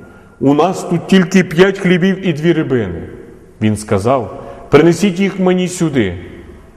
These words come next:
І звелів народові сісти на траву, і, взявши п'ять хлібів і дві рибини,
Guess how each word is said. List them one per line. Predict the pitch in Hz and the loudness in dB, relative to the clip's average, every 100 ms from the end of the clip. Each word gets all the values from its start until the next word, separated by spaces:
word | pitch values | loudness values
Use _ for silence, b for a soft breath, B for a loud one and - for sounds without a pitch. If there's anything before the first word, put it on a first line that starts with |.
| - | -2
І | 117 | 0
звелів | 123 127 139 | 2 0 0
народові | 131 156 143 139 | 0 0 0 -2
сісти | 139 - 165 - 160 | -2 -2 -2 2 4
на | 151 | 4
траву, | 151 147 165 180 - B B - | 2 2 0 -2 -6 B B 2
і, | 160 | 4
взявши | 139 170 190 - 180 | 4 2 2 0 0
п'ять | - 185 185 | 4 4 2
хлібів | 185 175 165 196 185 | 0 0 0 -2 -2
і | |
дві | 151 185 | 0 2
рибини, | 180 156 196 196 120 107 | 2 2 0 0 -2 -6